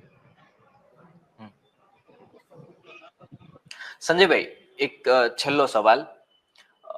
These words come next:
એક સામાન્ય માણસ તરીકે જો કદાચ એમની સાથે આવું થાય તો કોઈના પણ પેટમાં ફાડ પડી જ જાય, પણ આ પ્રકારના જે લોકો છે, જે ગુંડાગીરી કરે છે અને મારે છે, ધમકાવે છે, ધાકધમકીઓ રાખે છે, પોતાની રાજનીતિ ચલાવે છે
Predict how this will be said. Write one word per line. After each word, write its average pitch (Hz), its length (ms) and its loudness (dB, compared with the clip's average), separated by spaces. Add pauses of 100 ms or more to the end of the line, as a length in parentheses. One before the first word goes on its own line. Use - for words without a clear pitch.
(280)
એક 147 140 -2
સામાન્ય 160 500 4
માણસ 127 360 2
તરીકે 117 380 -6
જો 131 120 -6
કદાચ 135 380 2
એમની 135 260 -6
સાથે 131 340 0
આવું 131 220 -2
થાય 123 300 2
તો 131 160 -8
કોઈના 143 460 0
પણ 160 200 0
પેટમાં 135 380 -4
ફાડ 123 280 2
પડી 120 300 -2
જ 139 80 -10
જાય, 151 220 -2 (500)
પણ 131 180 -2 (180)
આ 170 320 8
પ્રકારના 151 640 2
જે 139 160 -4
લોકો 127 400 -4
છે, 127 220 -10
જે 120 160 -8
ગુંડાગીરી 135 640 -2
કરે 117 320 -4
છે 113 220 -10 (380)
અને 113 180 -8
મારે 123 420 2
છે, 110 320 -8
ધમકાવે 117 640 -2
છે, 110 200 -12
ધાકધમકીઓ 123 720 -4
રાખે 110 280 -4
છે, 110 140 -12
પોતાની 113 380 -8
રાજનીતિ 123 500 -4
ચલાવે 107 420 -4
છે 107 200 -16